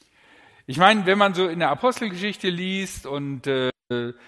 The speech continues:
auch manches bei den Paulusbriefen und wenn man Predigten darüber hört, wie die ersten Christen waren, dann hat man ja das Gefühl, das ist ein Powerpack neben dem anderen.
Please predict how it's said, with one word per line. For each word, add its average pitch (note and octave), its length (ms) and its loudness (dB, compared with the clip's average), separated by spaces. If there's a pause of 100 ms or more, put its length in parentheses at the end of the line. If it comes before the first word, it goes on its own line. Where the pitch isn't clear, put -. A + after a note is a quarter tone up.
(180)
auch C#3 200 4
manches E3 380 0
bei C#3+ 120 2
den C3+ 160 -4
Paulusbriefen G3 800 -4
und D3 180 -6
wenn D#3 120 -2
man C#3+ 160 0
Predigten G3+ 500 -6
darüber D#3 340 0
hört, D3 240 -2
wie C#3+ 60 -10
die C#3 160 -8
ersten C#3+ 340 -8
Christen D3+ 480 -10
waren, D#3 240 0 (520)
dann D3+ 380 -2 (500)
hat - 260 -6
man F#3 160 -2
ja D#3+ 140 2
das E3 240 -4
Gefühl, G3+ 480 -6
das D#3 220 -2
ist - 240 -12
ein F#3+ 400 2
Powerpack F3 800 0
neben D3 300 -4
dem D3 220 -6
anderen. G#2 460 -6